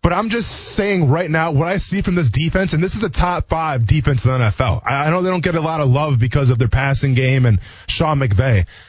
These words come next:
but this is a top five defense right now in the N F L. And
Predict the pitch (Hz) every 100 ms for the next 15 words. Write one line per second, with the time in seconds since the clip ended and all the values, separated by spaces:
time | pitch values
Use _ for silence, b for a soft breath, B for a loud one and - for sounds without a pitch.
0 | B - 131 185 220 170 - 165 135 -
1 | 160 131 127 147 131 120 113 131 113 123
2 | 120 123 117 107 123 117 90 B B B
3 | - 160 156 147